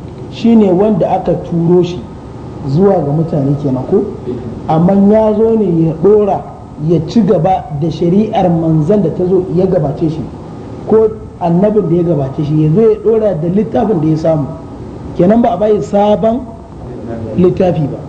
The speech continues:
ba bai sabuwar shari'a ba, kuma ana mishi wahayi, ana ɗora shi akan wannan littafin da yake akai. Wannan kuwa, aga ya zama na galibin annabawan Bani Isra'ila akan haka suke.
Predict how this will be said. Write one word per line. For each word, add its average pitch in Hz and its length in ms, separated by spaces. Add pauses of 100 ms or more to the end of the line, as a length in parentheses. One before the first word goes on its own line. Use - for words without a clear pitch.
(220)
ba 165 120
bai 220 160
sabuwar 196 400
shari'a 156 380
ba, 110 100 (400)
kuma 208 160
ana 226 260
mishi 214 240
wahayi, 214 360 (280)
ana 226 360
ɗora 214 280
shi - 100
akan 214 340
wannan 180 240
littafin 180 420
da 156 80
yake 156 200
akai. 107 240 (1500)
Wannan 226 400
kuwa, 208 280 (540)
aga 175 200
ya 202 200
zama 202 260
na 196 200 (100)
galibin 190 500
annabawan 202 540
Bani 180 220
Isra'ila 185 500
akan 143 140
haka 139 200
suke. - 220